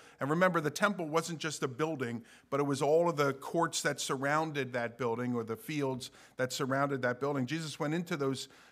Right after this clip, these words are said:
fields, those courts, and he began to cleanse the temple. There were people in there making merchandise off of the things of God and ripping people off and selling this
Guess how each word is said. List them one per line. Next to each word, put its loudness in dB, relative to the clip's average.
fields, 0
those 0
courts, -2
and -2
he 0
began 2
to 0
cleanse 2
the 2
temple. -2
There 0
were -2
people -2
in 0
there 4
making -2
merchandise 2
off 0
of -4
the 0
things -4
of -4
God 4
and -4
ripping -4
people -4
off 0
and -6
selling -2
this -4